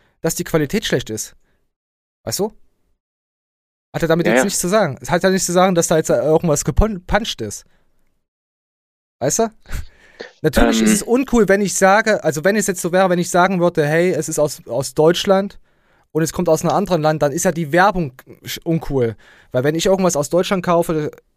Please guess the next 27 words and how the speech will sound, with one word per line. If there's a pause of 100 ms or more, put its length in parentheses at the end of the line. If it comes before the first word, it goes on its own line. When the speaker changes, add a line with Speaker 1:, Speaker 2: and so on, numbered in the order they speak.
(380)
Speaker 1:
ich
Speaker 2:
Auch
Speaker 1:
weiß
Speaker 2:
Leute,
Speaker 1:
nicht,
Speaker 2:
die,
äh,
die
würden
sich
nie
darüber
beschweren,
dass
das
gepanscht
ist.
Und
ich
kann
auch
dir
genau
sagen,
aus
welchem
Grund.